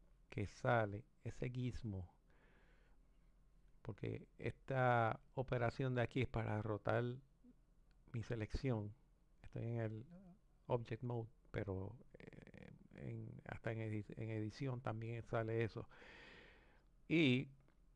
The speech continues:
yo puedo utilizarlo para rotarlo un, interactivamente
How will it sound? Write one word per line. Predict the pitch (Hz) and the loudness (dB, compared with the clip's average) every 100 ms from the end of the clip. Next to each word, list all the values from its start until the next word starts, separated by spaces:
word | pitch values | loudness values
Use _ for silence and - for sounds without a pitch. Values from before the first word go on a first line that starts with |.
| - | -6
yo | 151 123 | 2 4
puedo | 127 117 110 110 - - - - - - | 8 8 8 6 2 -10 -20 -20 -20 -4
utilizarlo | 135 120 117 113 110 170 196 151 123 131 - - - - - - | 0 4 4 4 4 4 4 4 2 0 -8 -18 -20 -20 -20 -8
para | 113 107 104 | -2 0 0
rotarlo | 107 101 101 110 113 127 - | 0 0 0 2 0 -2 -6
un, | 113 110 113 110 104 101 92 - - - - - - | -4 -4 -4 -4 -6 -8 -10 -18 -20 -20 -20 -12 -6
interactivamente | 110 113 104 - 131 123 127 147 135 135 117 | -2 0 0 -2 -2 0 0 -2 -4 -4 -6